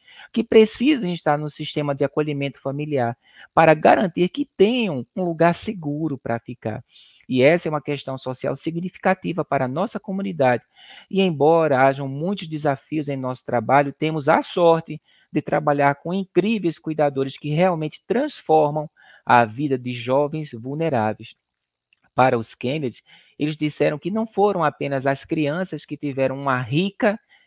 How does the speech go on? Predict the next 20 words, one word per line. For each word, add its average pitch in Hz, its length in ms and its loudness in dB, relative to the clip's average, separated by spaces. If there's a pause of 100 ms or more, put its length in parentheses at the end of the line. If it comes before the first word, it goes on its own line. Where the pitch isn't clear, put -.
experiência 180 1000 2
na 151 160 0
jornada 151 640 -2
de 135 100 -2
adoção. 131 580 -4 (840)
E 139 160 0
aí, 147 340 4
escutem 190 520 -4
esse 185 180 -6
detalhe. 123 540 2 (400)
Recentemente, 147 1000 -4 (380)
tivemos 185 460 -2
um 220 120 -4
bebê 190 460 0
que 160 180 -10
tinha 175 280 -6
vários 185 640 4
dias 180 400 -4
de 156 320 -8
idade. 131 680 2